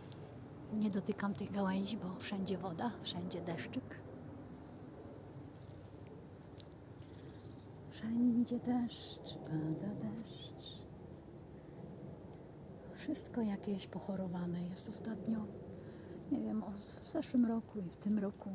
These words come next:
patrzę na mojego orzecha w ogrodzie. Patrzę na liście niektórych drzew i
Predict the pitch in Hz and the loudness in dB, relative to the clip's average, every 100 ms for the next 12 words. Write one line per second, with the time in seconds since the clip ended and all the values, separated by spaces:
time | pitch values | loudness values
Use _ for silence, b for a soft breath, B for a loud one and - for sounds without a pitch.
0 | 180 214 190 - 196 190 196 185 190 185 | -2 -2 0 4 6 8 8 6 2 2
1 | 175 196 196 185 185 190 190 196 - B | 2 2 0 -2 2 2 2 -2 -8 B
2 | B B B B 240 - 269 233 214 175 | B B B B 2 6 8 10 8 4
3 | - 190 190 190 - 185 170 - - - | 2 2 4 2 0 0 0 -6 -8 -4
4 | 180 180 175 - - - - - - - | 2 4 2 0 -8 -8 -8 -10 -10 -4
5 | - - B - - 104 | -2 -2 B -8 2 2